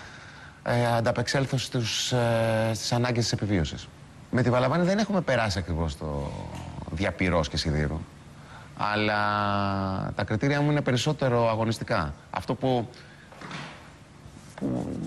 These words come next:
πάλι δε, με τις στατιστικές δεν ξέρω να τα πάω τόσο καλά, ούτε έχω καταγράψει κάτι, αλλά νομίζω έχει φέρει πολύ περισσότερες νίκες από τη Σάρα. Έχει μια πολύ πιο, μ, α, έχει μια ψυχολογία που νομίζω ότι όσο έχω προσπαθήσει να επέμβω,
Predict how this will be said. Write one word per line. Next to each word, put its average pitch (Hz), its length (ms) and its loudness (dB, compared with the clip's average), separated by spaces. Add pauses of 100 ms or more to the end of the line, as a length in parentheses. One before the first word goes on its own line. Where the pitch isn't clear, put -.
(360)
πάλι 113 240 4
δε, 113 200 4
με 101 100 2
τις - 80 -4
στατιστικές - 520 0
δεν 107 100 0
ξέρω 101 180 2
να 90 140 2
τα 85 100 0
πάω 90 140 2
τόσο 85 160 -2
καλά, 101 200 2
ούτε 98 320 2
έχω 87 240 -2
καταγράψει 92 540 -2
κάτι, 135 220 0
αλλά 143 120 2
νομίζω 131 280 2
έχει 113 120 -2
φέρει 113 220 2
πολύ 110 240 2
περισσότερες 85 640 2
νίκες 85 300 0
από 78 140 0
τη - 60 -6
Σάρα. 123 320 2 (880)
Έχει 135 220 0
μια 131 260 4 (1300)
πολύ 123 340 4
πιο, 131 360 0
μ, 104 600 0 (100)
α, 120 160 -2 (240)
έχει 127 200 0
μια 127 220 2 (140)
ψυχολογία 117 800 2
που 117 120 -2
νομίζω 120 420 4
ότι 117 160 2
όσο 113 580 2 (320)
έχω 120 200 -2
προσπαθήσει 117 380 0
να 117 60 2
επέμβω, 101 600 0